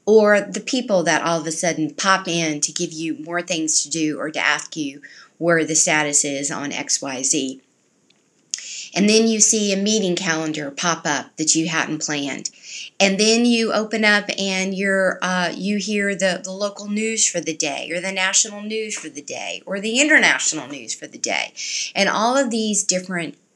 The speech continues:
points start to creep in of you because there's so much content and information coming at you throughout the day,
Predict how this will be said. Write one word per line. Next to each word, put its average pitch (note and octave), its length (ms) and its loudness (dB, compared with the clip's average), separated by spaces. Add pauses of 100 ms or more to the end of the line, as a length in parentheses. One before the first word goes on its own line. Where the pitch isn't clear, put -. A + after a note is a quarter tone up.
(180)
points - 1120 -2
start - 520 4
to F#3 100 0
creep G#3+ 400 -4
in F#3+ 280 -2
of C#3+ 200 -4
you D#3 200 -2 (120)
because - 320 -6
there's F3 240 4
so A3+ 340 4
much A3+ 560 2
content F3+ 720 -2
and - 100 -12
information D#3 640 -4
coming E3+ 380 -2
at C#3+ 200 -4
you D3 220 -6 (400)
throughout G#3 380 2
the F3+ 80 -2
day, D#3 480 -2